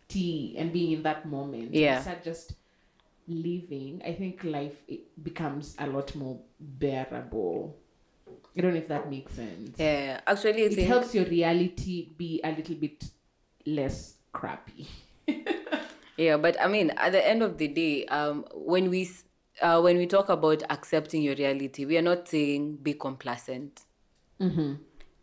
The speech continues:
Speaker 2: Accept your reality. If you feel you can be better, work towards being better.
Speaker 1: Yes.
Speaker 2: So that
Speaker 1: Whatever
Speaker 2: you
Speaker 1: you
Speaker 2: can
Speaker 1: can
Speaker 2: get
Speaker 1: do
Speaker 2: to
Speaker 1: in
Speaker 2: your
Speaker 1: that season.
Speaker 2: expectation.
Speaker 1: Yes,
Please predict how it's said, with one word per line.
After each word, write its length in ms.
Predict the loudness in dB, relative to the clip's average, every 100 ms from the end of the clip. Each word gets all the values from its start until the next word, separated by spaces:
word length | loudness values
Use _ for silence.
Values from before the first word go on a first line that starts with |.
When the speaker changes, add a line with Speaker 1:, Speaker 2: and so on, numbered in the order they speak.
| _ _
Speaker 2:
Accept 500 | -4 -4 2 2 4
your 100 | 4
reality. 920 | 4 6 4 2 -4 -6 -4 -4 -6 -10 -20 _ _ _ -20 _ _
If 180 | -4 0
you 80 | 0
feel 320 | 2 4 4
you 80 | 4
can 220 | 2 2
be 120 | 0
better, 580 | 2 2 4 2 2 -2 -10 -20 -20 -20 -20 _ _ _ _ _ _ _ -20 -20 -20 -8
work 360 | 4 6 6 2
towards 340 | 2 2 0
being 260 | -4 -2 0
better. 400 | 0 -2 -4 -10 -10
Speaker 1:
Yes. 320 | -12 -12 -18 _ _ _ _ _ _
Speaker 2:
So 180 | 2 4
that 180 | 6 6
Speaker 1:
Whatever 80 | 6
Speaker 2:
you 40 |
Speaker 1:
you 60 | 6
Speaker 2:
can 120 | 8
Speaker 1:
can 60 | 8
Speaker 2:
get 160 | 6
Speaker 1:
do 120 | 8 8
Speaker 2:
to 60 |
Speaker 1:
in 60 | 8
Speaker 2:
your 120 | 8
Speaker 1:
that 180 | 8 4
season. 140 | 4
Speaker 2:
expectation. 640 | 4 6 4 6 6 6 6
Speaker 1:
Yes, 380 | 8 6 2 -2